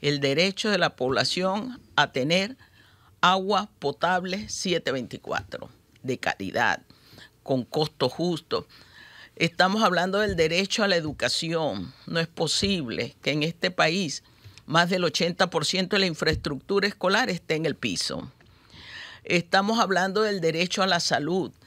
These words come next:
Y cuando hablamos del derecho a la salud, yo creo que aquí hay que dar un cambio significativo en materia de salud.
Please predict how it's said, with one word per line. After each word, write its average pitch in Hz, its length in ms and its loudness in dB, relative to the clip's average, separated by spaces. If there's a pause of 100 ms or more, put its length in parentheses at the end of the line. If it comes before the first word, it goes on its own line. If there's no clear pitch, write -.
(260)
Y - 140 -2
cuando 165 300 2
hablamos 185 340 0
del 220 140 0
derecho 180 360 0
a 214 40 0
la 220 100 2
salud, 185 320 0
yo 202 160 0
creo 202 180 -2
que 202 100 0
aquí 185 180 -2
hay 180 160 -4
que 190 240 -2
dar 185 180 0
un 202 100 -2
cambio 196 520 -2
significativo 175 1120 -2
en 175 80 -2
materia 147 380 -2
de 143 80 2
salud. 123 480 -2